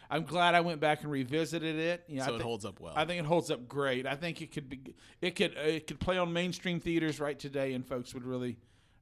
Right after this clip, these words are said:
Speaker 1: uh, still dig it, I think.
Speaker 2: If it's on T V, you'll hear a lot of people calling each other melon farmers.
Speaker 1: <laughs> Yeah.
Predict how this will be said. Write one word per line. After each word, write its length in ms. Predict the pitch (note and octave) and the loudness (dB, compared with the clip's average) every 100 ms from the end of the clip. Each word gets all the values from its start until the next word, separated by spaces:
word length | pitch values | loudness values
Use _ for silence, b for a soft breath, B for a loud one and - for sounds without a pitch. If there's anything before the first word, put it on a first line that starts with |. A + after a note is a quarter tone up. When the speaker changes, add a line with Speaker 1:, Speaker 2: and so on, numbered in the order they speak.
| - | -8
Speaker 1:
uh, 180 | A2+ A2 | -8 -6
still 260 | - C#3+ | -2 -2
dig 220 | B2+ C3 A#2 | 0 -2 -4
it, 80 | A2+ | -4
I 60 | |
think. 380 | - C2+ C#2 - _ - | -6 -8 -10 -16 _ -18
Speaker 2:
If 120 | F#2+ | -16
it's 100 | G2 | -12
on 160 | A2 A2 | -10 -8
T 160 | A#2+ G#2 | -8 -6
V, 100 | G#2 | -6
you'll 200 | G#2 G2 | -6 -6
hear 220 | G2+ F#2+ | -6 -6
a 40 | |
lot 160 | F#2+ G#2 | -6 -6
of 60 | |
people 300 | - A2 G2 | -8 -10 -10
calling 240 | - G#2 G#2 | -10 -8 -8
each 160 | G2+ | -8
other 180 | G#2+ G2 | -8 -6
melon 400 | G2+ A2 G#2 F2 | -6 -4 -4 -8
farmers. 580 | - G2 G#2 - D#3+ - b b b | -10 -10 -8 -6 -6 -8 b b b
Speaker 1:
<laughs> 60 | D#3+ | -12
Yeah. 220 | G3+ | -4